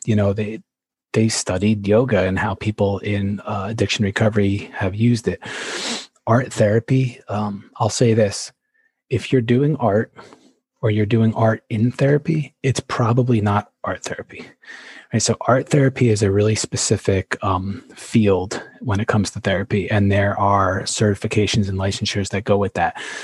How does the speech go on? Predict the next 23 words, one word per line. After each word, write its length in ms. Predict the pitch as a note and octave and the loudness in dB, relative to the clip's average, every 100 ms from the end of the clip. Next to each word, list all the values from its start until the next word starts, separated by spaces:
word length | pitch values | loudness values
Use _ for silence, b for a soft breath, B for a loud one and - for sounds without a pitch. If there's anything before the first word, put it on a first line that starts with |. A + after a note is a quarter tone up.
| B | B
So 160 | - A2+ | 0 0
if 120 | G2+ | 2
you're 120 | A#2+ | 0
gonna 640 | A#2 B2+ A#2+ A2+ A2+ A2 F#2+ | 2 2 4 2 0 -2 -4
do 200 | A#2 A#2 | 0 2
art 240 | A2 G#2 | 2 -2
therapy 360 | - G#2+ G#2+ G#2+ | 0 0 2 0
'cause 200 | - G2+ | 0 -2
you're 100 | F#2+ | -2
interested 420 | G2 B2 - A#2+ | -6 -8 -2 2
in 120 | B2+ | 2
it, 180 | B2+ - | 2 0
make 240 | A#2 G#2 G#2 | 0 0 0
sure 160 | B2 | 2
you 100 | G#2+ | 2
find 300 | G#2 G#2 G2+ | 2 0 0
somebody 440 | - G#2 G#2 G#2 G2 | 0 0 0 0 -2
who 320 | - G#2 G#2 | 0 0 0
is 120 | G2+ | -4
an 100 | G2 | -4
actual 340 | G#2 G2+ - | -4 -4 -6
art 220 | G2+ G2 - | -6 -6 -4
therapist 600 | G#2+ G#2+ D3 C#3+ - | -4 -2 0 -2 -6